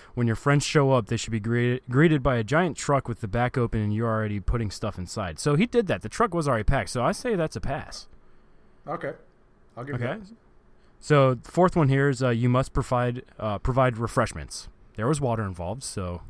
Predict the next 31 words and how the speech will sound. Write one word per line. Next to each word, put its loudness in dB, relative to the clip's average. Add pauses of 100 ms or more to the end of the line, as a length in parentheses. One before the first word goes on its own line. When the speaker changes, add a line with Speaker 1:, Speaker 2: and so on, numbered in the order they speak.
(220)
Speaker 1:
that's, -12 (640)
I -10
mean, -8 (260)
I, -4
granted, 0
Speaker 2:
Is 0
Speaker 1:
I 4
Speaker 2:
that 4
Speaker 1:
had 2
Speaker 2:
a 0
Speaker 1:
to 2
buy 4
dinner. 0
Speaker 2:
refreshment -8
to -16
you? -16 (1500)
Oh. -10 (440)
Yeah, -4
but -6
water, 0
water 0
is -2
like -4
a -4
necessity. -8 (280)
I -8
wouldn't -6
necessarily -10
say -10 (120)
a -14
refreshment. -18